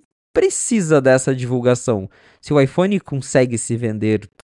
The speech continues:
sozinho, entre muitas aspas, porque a Apple tá literalmente colocando outdoor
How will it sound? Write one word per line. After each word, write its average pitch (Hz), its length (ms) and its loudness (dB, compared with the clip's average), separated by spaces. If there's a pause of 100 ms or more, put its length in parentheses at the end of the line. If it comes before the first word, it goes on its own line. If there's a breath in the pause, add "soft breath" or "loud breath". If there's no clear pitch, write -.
(280)
sozinho, 113 720 0
entre 110 260 -2
muitas 104 440 -2
aspas, 120 360 0
porque - 300 -8
a 104 140 0
Apple 107 160 -6
tá 110 100 -2
literalmente 110 400 -2
colocando 107 380 -2
outdoor 101 480 0